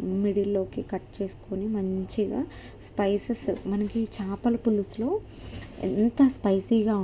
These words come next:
ఉంటే నెక్స్ట్ డే అంత టేస్టీగా ఉంటుంది, తినే కొంది తినాలనిపిస్తుంది అనమాట. అంత అదే స్పైసీనెస్ లేకపోతే మనకి అంత టేస్ట్ అనిపించదు. చేపల పులుసు అంటే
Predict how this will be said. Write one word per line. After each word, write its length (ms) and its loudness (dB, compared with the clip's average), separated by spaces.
ఉంటే 280 -6
నెక్స్ట్ 340 -6
డే 80 6
అంత 520 2
టేస్టీగా 540 2
ఉంటుంది, 400 0
తినే 220 8
కొంది 360 6
తినాలనిపిస్తుంది 920 0
అనమాట. 340 -4
అంత 240 2
అదే 200 4
స్పైసీనెస్ 800 2
లేకపోతే 540 -4
మనకి 340 0
అంత 160 -2
టేస్ట్ 340 2
అనిపించదు. 480 0
చేపల 500 4
పులుసు 400 2
అంటే 300 -4